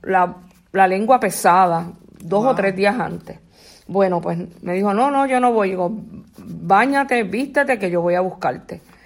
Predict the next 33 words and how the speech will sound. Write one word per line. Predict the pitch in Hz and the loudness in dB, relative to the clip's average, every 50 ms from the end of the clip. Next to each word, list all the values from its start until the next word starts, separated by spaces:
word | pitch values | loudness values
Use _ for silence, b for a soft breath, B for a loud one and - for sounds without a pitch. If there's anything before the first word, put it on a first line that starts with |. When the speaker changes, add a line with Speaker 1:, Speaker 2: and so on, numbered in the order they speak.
| b b b b b b b b b b - | b b b b b b b b b b -6
Speaker 1:
Eh, | - - 185 180 180 | -2 0 2 2 2
así | 185 185 - - 196 | 2 0 0 -2 -2
hice. | 240 262 233 233 226 - - 254 254 269 262 220 | 0 0 -2 -2 -2 0 0 0 0 -2 -6 -10
Cuando | - - 180 175 175 | -10 -8 -6 -4 -2
llegué | 175 175 175 180 | -2 -2 0 0
a | 180 180 | 0 0
casa, | 202 208 220 214 220 220 | 0 -2 -2 0 -2 -2
él | 214 | -2
dijo, | 202 190 190 | -2 -2 0
"No". | 214 247 269 285 269 - | 0 2 2 2 0 -2
Y | - 180 | -4 -6
dije, | 214 170 175 | -8 -6 -6
"No, | 170 165 170 165 | -6 -8 -8 -8
vamos". | 165 170 170 170 170 165 165 165 165 - B B B B B B B B B B B | -6 -4 -2 -2 -2 -2 -6 -8 -10 -12 B B B B B B B B B B B
Llegamos | - 202 196 190 190 208 214 240 | 0 2 2 4 4 4 2 2
a | 247 | 2
sala | 240 240 247 247 240 | 2 2 4 4 6
de | 247 254 | 4 4
emergencia, | 254 269 262 302 262 233 226 233 220 226 - 233 220 220 220 220 220 B B B B B B _ _ _ - | 2 0 0 0 0 0 0 -2 -4 -4 -4 -2 -2 -4 -4 -8 -12 B B B B B B _ _ _ -6
eh, | - 190 190 185 180 180 180 180 180 | -4 -2 0 0 0 0 0 0 0
los | 185 185 190 | 0 0 2
laboratorios | 196 185 185 185 185 180 180 - 180 190 202 196 | 2 2 0 2 0 0 0 0 0 -2 -2 -2
se | - 226 | -4 -4
hicieron | 214 220 226 214 214 220 220 220 214 202 202 185 190 | -4 -2 -2 0 2 2 0 0 -2 -4 -6 -8 -4
rapidísimo | 196 208 196 202 247 254 240 208 202 196 - - 214 214 214 220 214 - B B B B B B B B _ _ - | 0 2 2 2 2 0 0 -2 -2 -4 -4 -4 -4 -4 -4 -6 -8 -10 B B B B B B B B _ _ -6
y | 220 254 277 262 | -4 -4 -4 -2
cuando | - 226 208 208 202 196 196 196 | -2 0 0 0 0 0 2 2
me | 208 233 247 | 2 0 0
llaman | 240 220 202 196 196 196 196 196 196 | 2 2 2 2 0 0 0 -2 -2
me | 190 190 185 | -2 -2 -2
dicen, | 190 190 190 190 185 185 | -2 -4 -4 -6 -6 -4
"Mira, | 185 190 190 190 190 | -2 -2 -2 -2 -4
Carmen, | 190 180 180 175 175 175 175 175 170 | -4 -4 -4 -4 -4 -6 -8 -8 -12